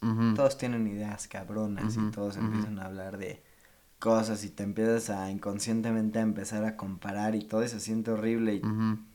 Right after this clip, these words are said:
Speaker 1: ¿Y qué de,
Speaker 2: te
Speaker 1: qué te dices a,
Speaker 2: caes.
Speaker 1: qué te dices a ti mismo, güey? O sea, ¿cuál es tu diálogo interno de,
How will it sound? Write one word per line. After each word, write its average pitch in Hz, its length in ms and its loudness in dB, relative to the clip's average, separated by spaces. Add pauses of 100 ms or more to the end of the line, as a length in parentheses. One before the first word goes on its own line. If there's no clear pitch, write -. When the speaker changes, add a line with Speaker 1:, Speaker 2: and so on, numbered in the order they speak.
(580)
Speaker 1:
¿Y 135 180 6
qué 151 140 10
de, 151 140 12
Speaker 2:
te 117 160 6
Speaker 1:
qué 147 120 12
te 151 140 10
dices 147 200 12
a, 135 60 10
Speaker 2:
caes. 135 220 6
Speaker 1:
qué 143 140 8
te 147 100 4
dices 151 220 10
a - 20 -8
ti 135 80 4
mismo, 123 360 6
güey? - 240 -8
O - 120 -20
sea, 123 200 4
¿cuál 143 180 12
es 151 160 8
tu 123 160 0
diálogo 131 380 10
interno 120 500 6
de, 107 320 2